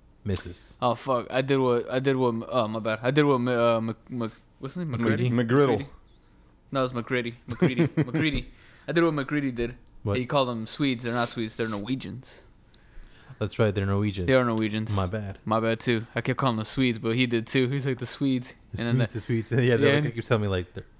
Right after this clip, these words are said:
Speaker 2: They're not
Speaker 1: they're Norwegian.
Speaker 2: <laughs> They're Norwegian. They're not Swedish.
Speaker 3: They
Speaker 2: Okay,
Speaker 3: play
Speaker 2: cool.
Speaker 3: death metal.
Speaker 1: <laughs> They're
Speaker 2: They're
Speaker 1: Swedes.
Speaker 2: Norwegians. Yes.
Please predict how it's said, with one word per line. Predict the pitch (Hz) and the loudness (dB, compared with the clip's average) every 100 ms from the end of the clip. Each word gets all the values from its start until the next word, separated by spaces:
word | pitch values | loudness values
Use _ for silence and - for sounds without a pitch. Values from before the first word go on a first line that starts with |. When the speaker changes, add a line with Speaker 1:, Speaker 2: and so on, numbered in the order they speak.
| - _ - | -20 _ -8
Speaker 2:
They're | 110 | -2
not | 123 123 | -2 2
Speaker 1:
they're | 175 156 | 2 2
Norwegian. | 95 113 107 82 85 | -2 -8 -10 -12 -12
Speaker 2:
<laughs> | - | -4
They're | 135 | -2
Norwegian. | 143 147 160 160 135 117 | -2 0 0 0 -4 -4
They're | 117 | -6
not | 139 135 | -6 -6
Swedish. | - 131 117 113 - - | -8 -8 -8 -10 -16 -10
Speaker 3:
They | - | -6
Speaker 2:
Okay, | 123 | -4
Speaker 3:
play | 98 | -2
Speaker 2:
cool. | 113 | 2
Speaker 3:
death | 113 117 | 2 2
metal. | 110 90 82 | -2 -6 -2
Speaker 1:
<laughs> | - - - | -2 -2 -2
They're | 123 | 2
Speaker 2:
They're | 117 | 4
Speaker 1:
Swedes. | 110 | 2
Speaker 2:
Norwegians. | 101 131 117 107 107 120 - - | 2 0 0 -4 -4 -8 -14 -2
Yes. | 117 - - - | 0 0 -8 -10